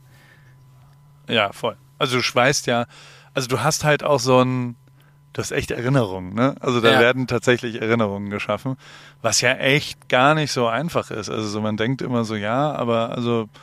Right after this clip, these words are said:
Speaker 1: ähm, das ist die, die Königsdisziplin des, des, des, äh, Reisens eigentlich oder der, der Beschäftigungs-, äh, äh, Aufgaben, dass man,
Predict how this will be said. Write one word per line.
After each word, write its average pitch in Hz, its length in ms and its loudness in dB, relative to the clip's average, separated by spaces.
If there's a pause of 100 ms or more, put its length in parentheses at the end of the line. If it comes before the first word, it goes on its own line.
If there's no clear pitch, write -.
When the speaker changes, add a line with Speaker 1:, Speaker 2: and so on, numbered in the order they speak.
(420)
Speaker 1:
ähm, 120 580 -2
das 110 140 -6
ist - 300 -12
die, 127 120 -10
die - 240 -16
Königsdisziplin 117 1500 -2 (280)
des, - 420 -4 (160)
des, - 280 -8
des, - 300 -8
äh, 131 40 -8
Reisens 120 960 -2
eigentlich 110 480 -2
oder 107 180 -2
der, 101 280 -4 (440)
der 107 220 -2
Beschäftigungs-, 117 1000 0
äh, 117 800 -2
äh, - 20 -4
Aufgaben, 117 680 2
dass 113 160 -2
man, 110 240 -4